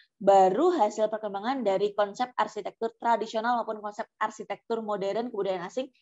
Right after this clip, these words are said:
yang saling apa nih? Dari yang kebudayaan kuno, kebudayaan tradisional, maupun kebudayaan arsitektur itu saling ngapain gitu kan?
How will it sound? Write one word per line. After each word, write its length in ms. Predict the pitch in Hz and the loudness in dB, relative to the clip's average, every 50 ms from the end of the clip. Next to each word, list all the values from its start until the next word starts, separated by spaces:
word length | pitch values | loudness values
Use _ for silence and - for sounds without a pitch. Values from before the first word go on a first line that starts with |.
| _ _ _ _ _ _ | _ _ _ _ _ _
yang 320 | - 233 254 277 285 302 | 6 6 6 6 6 0
saling 560 | 311 - - 240 226 226 220 226 277 302 311 302 - - 320 | -6 0 2 4 4 6 4 4 2 0 -4 -6 -6 -2 0
apa 400 | 349 403 392 - _ 302 285 285 269 | 0 0 -2 0 _ 4 4 4 2
nih? 320 | 269 262 254 254 254 254 254 | 0 0 0 0 0 0 4
Dari 400 | 196 196 190 196 208 233 254 - - _ _ _ _ _ _ - | 4 4 6 6 4 2 0 -2 -10 _ _ _ _ _ _ 2
yang 320 | 214 208 208 208 208 208 | 6 8 8 8 8 6
kebudayaan 800 | 208 220 202 220 196 202 202 196 202 202 185 - 202 202 202 196 | 2 2 2 6 8 8 8 8 6 4 2 2 0 -2 -2 -12
kuno, 480 | _ 214 202 202 226 254 294 311 311 311 | _ -12 -6 -2 0 2 2 2 2 0
kebudayaan 400 | 214 214 196 202 190 196 196 - | -2 2 2 2 2 2 -2 -6
tradisional, 720 | 208 196 214 - - 220 190 202 214 233 269 294 320 339 339 - - _ _ _ _ _ _ _ _ _ _ | -8 -10 -10 -10 -10 -10 -4 0 4 6 8 8 8 6 4 -2 -10 _ _ _ _ _ _ _ _ _ _
maupun 400 | 202 214 214 208 214 254 262 269 | -2 0 0 4 4 2 2 0
kebudayaan 400 | 262 214 220 208 190 165 190 226 | -2 0 0 0 0 0 -6 -10
arsitektur 480 | 240 - 214 214 196 - - 220 180 | -10 -10 -10 -10 -10 -8 -6 -8 -4
itu 80 | 254 302 | -4 -4
saling 320 | 339 320 262 247 254 277 | 0 2 2 2 2 0
ngapain 720 | 277 262 269 294 311 320 311 302 294 294 285 285 269 226 - | -4 -2 2 2 2 2 2 2 2 2 2 0 -2 -6 -12
gitu 80 | - _ _ | -14 _ _
kan? 320 | 180 147 143 165 208 240 | -16 -12 -6 -6 -6 -6